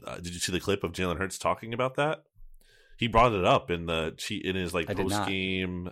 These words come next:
Speaker 1: um, locker room victory speech. He said something to the
Speaker 2: Mm.
Speaker 1: effect of, like, quote unquote, "putting those sexy Kelly Green jerseys back on." So, you know, like, that's,
Speaker 2: <laughs>
Speaker 1: that's on his mind. He likes the look too.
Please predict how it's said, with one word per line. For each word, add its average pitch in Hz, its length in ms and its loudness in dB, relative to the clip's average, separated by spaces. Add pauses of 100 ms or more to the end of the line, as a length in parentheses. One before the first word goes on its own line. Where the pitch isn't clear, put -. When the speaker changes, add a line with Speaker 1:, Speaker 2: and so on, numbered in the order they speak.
Speaker 1:
um, 80 460 0 (840)
locker 95 280 2
room 92 240 0
victory 107 360 0
speech. - 500 -8 (500)
He 98 200 -2
said 92 260 0
something 98 320 -4
to 98 80 -6
the 90 120 0
Speaker 2:
Mm. 90 80 0
Speaker 1:
effect 117 280 4
of, 90 140 0
like, 87 220 4 (160)
quote 98 200 2
unquote, 90 340 0
"putting 98 280 6
those 87 180 0
sexy 92 420 -2
Kelly 87 260 0
Green 98 260 -4
jerseys 85 380 -2
back 85 260 4
on." 78 280 0 (520)
So, 87 520 6 (320)
you 160 100 0
know, 139 260 4
like, 104 160 2
that's, - 400 2
Speaker 2:
<laughs> - 220 -4
Speaker 1:
that's 95 300 0
on 123 120 8
his 170 200 4
mind. 143 340 6
He 110 180 4
likes 123 260 4
the 117 120 2
look 120 240 2
too. 139 400 4